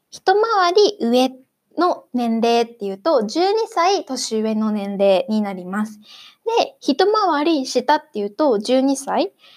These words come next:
下の年になります。で、例えばどういう時に使うかっていうと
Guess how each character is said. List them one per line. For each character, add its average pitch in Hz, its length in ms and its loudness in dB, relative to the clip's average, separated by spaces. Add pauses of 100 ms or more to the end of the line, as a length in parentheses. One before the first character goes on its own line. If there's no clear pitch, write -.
(100)
下 - 260 -2
の 381 200 2
年 247 320 -4
に 214 120 0
な 196 120 -6
り 190 140 -8
ま 196 180 -4
す。 - 180 -18 (480)
で、 - 80 -2
例 254 140 0 (260)
え 320 40 4
ば 240 260 2
ど 277 160 4
う 403 80 6
い 330 80 4
う 254 80 0
時 247 260 -4
に 196 220 -8
使 240 280 -2
う 240 60 -2
か 220 140 -8
っ 220 100 -14
て - 140 -12
い 196 60 -10
う 190 40 -14
と 349 480 0